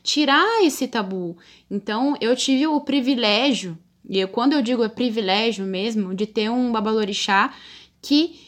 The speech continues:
é, luta a minha luta, né? Então, f-, não foram poucos os momentos em que ele colocou apenas homens pra incorporar no centro do terreiro orixás femininos.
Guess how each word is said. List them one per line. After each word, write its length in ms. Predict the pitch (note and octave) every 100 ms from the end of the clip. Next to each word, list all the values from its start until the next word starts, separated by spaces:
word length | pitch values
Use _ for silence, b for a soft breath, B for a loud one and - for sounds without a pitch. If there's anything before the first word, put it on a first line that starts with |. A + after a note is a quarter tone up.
| B -
é, 400 | G#3+ G3 F#3+ F3+
luta 360 | G#3 G4 A4
a 40 | C4+
minha 240 | A3+ G3+
luta, 440 | F#3 F3+ - D#3+ - b b
né? 320 | F#3 F3 A#3 A3+
Então, 640 | G3+ G3+ A#3 C#4+ A#3+ G#3+
f-, 140 | - A3
não 200 | B3 B3+
foram 360 | C4+ C#4+ G4
poucos 480 | - C4+ E4+ F4+ C4+
os 120 | B3+
momentos 420 | A#3+ A#3 A3+ A3
em 100 | A#3
que 100 | A3+
ele 180 | A#3 A3+
colocou 480 | A3+ A3+ A3 A#3+ A3+
apenas 480 | A3+ B3+ C#4 C4 G#3
homens 420 | A#3 C4+ B3+ G#3+
pra 140 | -
incorporar 500 | G#3 G#3+ G#3 G#3 G3
no 100 | G3+
centro 400 | G3 - G3+ G3
do 120 | G3 F#3+
terreiro 560 | G3+ F#3 G3+ B3+ E4+ B B B
orixás 560 | D#4 E4 D4+ C4 A#3+ A#3+
femininos. 760 | C4 D4+ C#4+ B3 G#3 E3 -